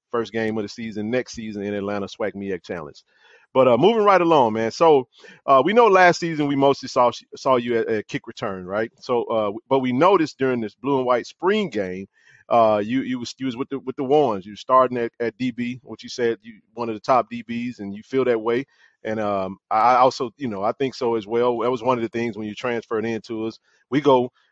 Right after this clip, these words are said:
uh, Zoe and I have been recruiting guys. We watched a lot of film, and, and, and we expected that from you. Uh, but we noticed you kinda line up in the nickel. I wasn't expecting to see that, man. Is that, is, is,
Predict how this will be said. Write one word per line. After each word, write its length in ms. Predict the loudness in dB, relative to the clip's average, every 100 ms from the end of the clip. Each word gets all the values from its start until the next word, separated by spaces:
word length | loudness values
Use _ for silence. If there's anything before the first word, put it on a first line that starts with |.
| -2
uh, 120 | -2
Zoe 260 | 4 4 4
and 100 | 4
I 80 | 2
have 100 | 2
been 140 | -2
recruiting 360 | -4 -4 -2 2
guys. 400 | 2 4 2 0
We 120 | -4
watched 300 | 0 0 0
a 20 |
lot 200 | 0 0
of 60 | 0
film, 440 | -2 -2 -2 -2
and, 180 | -4 -6 -10
and, 240 | -10 -10 -12
and 120 | -10
we 120 | -10
expected 480 | -10 -2 -2 0 -4
that 160 | -4 -4
from 180 | -14
you. 80 | -16 _ _ _ _ _ 2
Uh, 180 | 4
but 120 | 4 2
we 120 | 4
noticed 320 | 4 4 0
you 60 | 0
kinda 200 | 2 4
line 280 | 4 4
up 140 | 2 0
in 80 | -2
the 60 |
nickel. 380 | -2 -2 -4 -10 0
I 80 | 2
wasn't 180 | 2 0
expecting 340 | -2 -2 -2
to 60 | -8
see 160 | -6
that, 240 | -2 -2 -2
man. 200 | -4 -4
Is 120 | 2
that, 200 | 2 2
is, 240 | 0 -6 0
is, 200 | -2